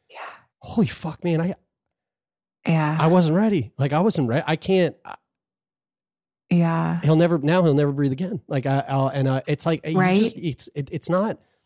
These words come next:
Speaker 1: Yeah.
Speaker 2: I think it's, I think it's just too hard to,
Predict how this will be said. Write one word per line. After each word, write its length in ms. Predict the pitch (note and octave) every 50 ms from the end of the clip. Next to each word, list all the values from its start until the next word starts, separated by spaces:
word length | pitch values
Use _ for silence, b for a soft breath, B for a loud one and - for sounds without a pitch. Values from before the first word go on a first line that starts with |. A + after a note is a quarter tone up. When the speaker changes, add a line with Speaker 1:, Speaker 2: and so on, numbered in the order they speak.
| _ _ _ _ _ _ _ _ _ _ _ _ _
Speaker 1:
Yeah. 300 | - F3+ E3+ E3+ E3+ F3 D#3+ - - _ -
Speaker 2:
I 80 | D#3+ D#3+
think 200 | - A3 G#3+ -
it's, 160 | - - - -
I 80 | D3+ D3+
think 160 | - A#3 A#3+
it's 120 | - -
just 160 | G#3 E3+ -
too 200 | - - - G3
hard 520 | F#3 - - - E3 E3+ F3 F#3 E3+ D3 -
to, 640 | - - D3 C#3+ C#3 C3 C3+ C3 B2+ B2 A#2+ G#2+